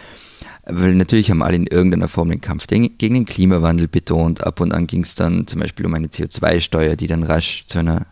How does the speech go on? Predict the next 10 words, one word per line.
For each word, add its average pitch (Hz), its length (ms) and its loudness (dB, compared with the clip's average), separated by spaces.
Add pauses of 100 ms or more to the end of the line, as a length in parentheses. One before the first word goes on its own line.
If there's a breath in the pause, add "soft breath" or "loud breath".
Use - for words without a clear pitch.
Schnitzelsteuer 90 680 -2
verballhornt 90 680 0
wurde, 87 200 0
haben 80 100 -2
wir 78 100 -2
eh 87 60 0
schon - 120 -4
drüber 85 220 0
gesprochen. - 480 -6 (520 loud breath)
Also, 110 200 0